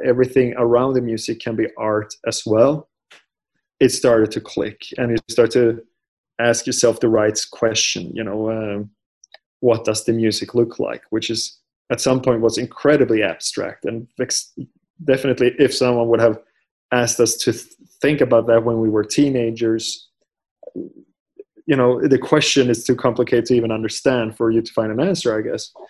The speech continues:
But that started to grow, and it was really with, with Black Walls where all the face painting and all that started, where that was happening.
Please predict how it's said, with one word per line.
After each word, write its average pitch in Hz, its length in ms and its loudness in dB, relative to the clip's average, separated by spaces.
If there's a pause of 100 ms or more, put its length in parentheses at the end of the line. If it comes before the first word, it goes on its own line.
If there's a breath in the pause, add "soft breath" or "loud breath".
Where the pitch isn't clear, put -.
(380 loud breath)
But 123 300 4 (260)
that 151 220 2
started 120 360 2
to 117 60 -4
grow, 107 420 4
and 104 180 -2 (400)
it - 60 -20 (480)
was 135 200 2
really 170 180 4
with, 131 160 2 (220)
with 160 220 2
Black 120 280 2
Walls 113 300 4
where 110 180 6
all 104 100 2
the 107 120 0
face 110 420 -2
painting 110 600 0
and 101 440 -4 (840 loud breath)
all 113 200 4
that 101 200 2
started, 104 520 0
where 127 420 2
that 110 220 0
was 107 140 -4
happening. 107 520 -2